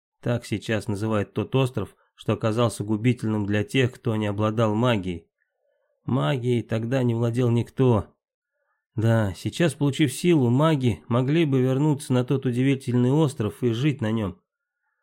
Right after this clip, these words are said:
Могли бы, если бы не те самые течения, которые в самом начале помогали людям быстро покинуть колыбель и достигать других островов.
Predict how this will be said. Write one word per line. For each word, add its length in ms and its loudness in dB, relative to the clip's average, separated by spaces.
Могли 380 2
бы, 140 0
если 300 0
бы 200 -2
не 180 0
те 180 0
самые 380 2
течения, 560 2
которые 400 0
в 80 -6
самом 340 0
начале 400 2
помогали 600 0
людям 580 0
быстро 380 0
покинуть 500 0
колыбель 480 2
и 40 0
достигать 600 0
других 360 0
островов. 560 0